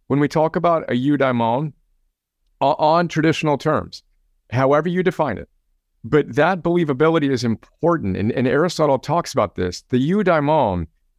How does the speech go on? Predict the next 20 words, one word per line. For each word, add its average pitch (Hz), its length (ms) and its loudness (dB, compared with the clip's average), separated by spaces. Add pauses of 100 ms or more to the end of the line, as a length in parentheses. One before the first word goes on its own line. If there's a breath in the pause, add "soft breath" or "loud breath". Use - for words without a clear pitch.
it 135 100 0
isn't 190 300 0
just 175 260 0
one 160 180 2
who's 143 220 -2
flourishing 151 420 0
or 123 100 2
happy 131 600 0
outside 139 380 0
of 147 80 0
society. 131 400 -2
They're 123 240 0
working 151 560 0
within 143 320 0
the 147 80 0
constraints 139 500 -2
of 113 80 -10
society 117 540 0
and 101 300 0
winning 113 420 2